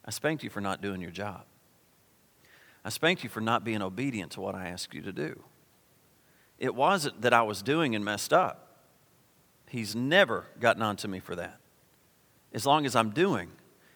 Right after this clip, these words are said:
and fall down, that's okay. But if I'm not doing, you know, that's what David did. David was called, caught not doing.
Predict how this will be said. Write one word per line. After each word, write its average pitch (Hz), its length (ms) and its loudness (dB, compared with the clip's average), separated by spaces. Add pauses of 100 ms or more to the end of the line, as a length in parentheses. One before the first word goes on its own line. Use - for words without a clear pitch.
and 107 120 -6
fall 117 220 4
down, 127 240 2
that's 107 180 -6
okay. 135 280 0
But 113 120 -2
if 117 120 0
I'm 107 180 2
not 123 300 0
doing, 156 260 0
you 160 80 -2
know, 160 80 -2
that's 165 220 0
what 127 160 0
David 127 360 2
did. 87 280 -10 (840)
David 160 360 4
was 120 180 -2
called, 120 540 2
caught 120 420 4 (220)
not 113 500 4
doing. 113 380 2